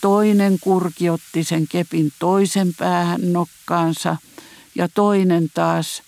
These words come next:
toisen pään. Kilpikonna asettui kepin keskikohtaan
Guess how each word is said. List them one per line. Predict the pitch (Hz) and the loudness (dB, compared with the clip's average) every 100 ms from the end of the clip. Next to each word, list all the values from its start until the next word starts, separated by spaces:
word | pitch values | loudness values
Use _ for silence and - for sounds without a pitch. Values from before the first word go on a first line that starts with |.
| _ - | _ -2
toisen | 180 151 151 143 | 0 0 -2 -8
pään. | 139 - - 147 - _ - - - - - | -8 -10 -10 -12 -14 _ -20 -20 -20 -20 -6
Kilpikonna | 196 220 220 - 170 185 175 175 | 0 2 2 -2 -2 0 0 0
asettui | 185 180 185 - 170 170 156 | 0 0 -4 -4 -2 -2 0
kepin | 202 202 180 156 151 | -2 -2 0 -2 0
keskikohtaan | 196 214 - 185 165 180 170 - - 170 160 | -2 -2 -4 -8 -2 -2 -2 -6 -4 -2 0